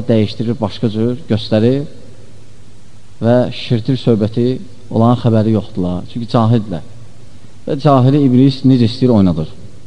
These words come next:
Və demək istəyirəm ki, hələ adamlarla da biraz ehtiyatlı olmaq lazımdır və həmçinin başa salmaq lazımdır. Aydındır?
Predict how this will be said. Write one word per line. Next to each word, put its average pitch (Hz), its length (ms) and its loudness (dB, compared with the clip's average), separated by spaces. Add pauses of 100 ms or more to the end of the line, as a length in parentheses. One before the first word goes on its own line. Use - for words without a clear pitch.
(1400)
Və 139 120 -2
demək 139 240 4
istəyirəm 123 280 2
ki, 120 120 2
hələ 117 220 6 (180)
adamlarla 107 540 6
da 92 120 2 (380)
biraz 98 160 0
ehtiyatlı 95 460 0
olmaq 92 240 2
lazımdır 90 460 -2
və 123 120 0
həmçinin 113 240 -2
başa 107 240 -2
salmaq 92 240 0
lazımdır. 82 440 -6 (1600)
Aydındır? 107 380 4